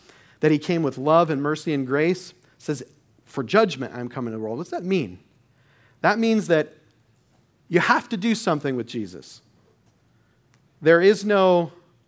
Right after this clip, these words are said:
room to, um, there is no middle ground, right? And what Jesus says is, "I'm come to make sure that people understand,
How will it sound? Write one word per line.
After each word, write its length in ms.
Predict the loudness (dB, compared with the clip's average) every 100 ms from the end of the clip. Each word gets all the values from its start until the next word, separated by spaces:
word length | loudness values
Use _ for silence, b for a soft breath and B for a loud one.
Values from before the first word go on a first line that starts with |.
| _ _ _ _ _
room 460 | -6 2 6 6 4
to, 460 | -2 0 2 0 -4 -14 _ _ _ _ _ _ _ _ _ -8
um, 400 | -4 -2 -4 -6
there 140 | 4 4
is 120 | 4
no 120 | 2
middle 220 | 4 4
ground, 460 | 4 0 0 -4 -16 _ _ _ _ _ -14
right? 280 | -6 -6 -6
And 140 | -6
what 100 | -4
Jesus 420 | -4 -2 0 0 0
says 280 | 2 2
is, 80 | 2
"I'm 180 | 0 0
come 500 | 0 -2 -2 -6 -12 _ b b b b b b
to 100 | 2
make 240 | 4 4
sure 540 | 2 -2 2 2 0 -4 _ _ _ _ _
that 60 | -10
people 280 | -6 0 2
understand, 760 | 2 0 0 0 2 0 -4